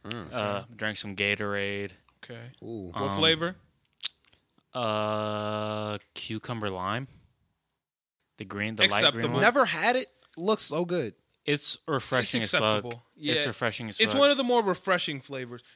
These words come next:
Speaker 3: because it doesn't have as much sugar.
Speaker 1: Yeah.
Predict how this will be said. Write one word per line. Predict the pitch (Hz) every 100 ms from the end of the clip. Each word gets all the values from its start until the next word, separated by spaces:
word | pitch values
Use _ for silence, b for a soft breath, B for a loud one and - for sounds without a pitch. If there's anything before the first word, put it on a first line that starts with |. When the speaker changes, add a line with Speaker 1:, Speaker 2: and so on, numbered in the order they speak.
| b
Speaker 3:
because | 180 - 180 180
it | 196
doesn't | 147 160 156
have | 151 151
as | 143
much | 135 139
sugar. | - - 135 170 185 -
Speaker 1:
Yeah. | 139 117